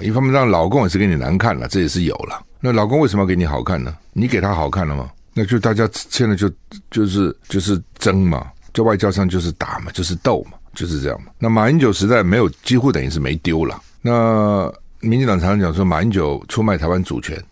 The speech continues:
那他出卖什么主权嘛？到底谁出卖台湾主权？就，就是说你的任内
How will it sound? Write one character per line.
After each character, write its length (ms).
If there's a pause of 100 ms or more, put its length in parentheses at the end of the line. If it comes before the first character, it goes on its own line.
(360)
那 120
他 120
出 180
卖 200
什 160
么 120
主 180
权 140 (100)
嘛？ 60 (180)
到 120
底 100
谁 220
出 160
卖 160
台 80
湾 160
主 160
权？ 140 (240)
就， 180 (160)
就 140
是 20
说 280 (280)
你 140
的 80
任 180
内 160